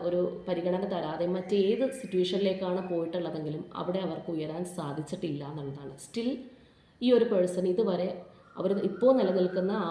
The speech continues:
ഒരു അവസ്ഥയിൽ ഒരു ഇമ്പ്രൂവ്മെൻറ്റും ഉള്ളതായിട്ട് തന്നെ നമുക്ക് കാണാൻ കഴിയുന്നില്ല. Maybe അവർക്ക് നിങ്ങളോടൊപ്പം മുന്നോട്ട് പോവുകയാണെന്നുണ്ടെങ്കിൽ ഒരു സ്റ്റക്ക് സിറ്റുവേഷൻ വരുമെന്ന് വിചാരിച്ചിട്ടായിരിക്കാം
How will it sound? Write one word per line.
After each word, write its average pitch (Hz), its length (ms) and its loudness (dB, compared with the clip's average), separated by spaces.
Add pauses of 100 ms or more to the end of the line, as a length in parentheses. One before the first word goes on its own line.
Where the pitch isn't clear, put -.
ഒരു 165 160 -4
അവസ്ഥയിൽ 160 420 -4 (220)
ഒരു 240 180 8
ഇമ്പ്രൂവ്മെൻറ്റും 175 640 2 (440)
ഉള്ളതായിട്ട് 156 420 -4
തന്നെ 165 200 -6
നമുക്ക് 160 300 -6
കാണാൻ 143 220 -6 (100)
കഴിയുന്നില്ല. 170 520 0 (960)
Maybe 202 280 4 (160)
അവർക്ക് 180 240 0 (100)
നിങ്ങളോടൊപ്പം 180 560 2
മുന്നോട്ട് 175 280 2
പോവുകയാണെന്നുണ്ടെങ്കിൽ 170 760 -2
ഒരു 175 140 -2
സ്റ്റക്ക് 185 320 -4
സിറ്റുവേഷൻ 185 460 0
വരുമെന്ന് 175 320 2
വിചാരിച്ചിട്ടായിരിക്കാം 170 760 0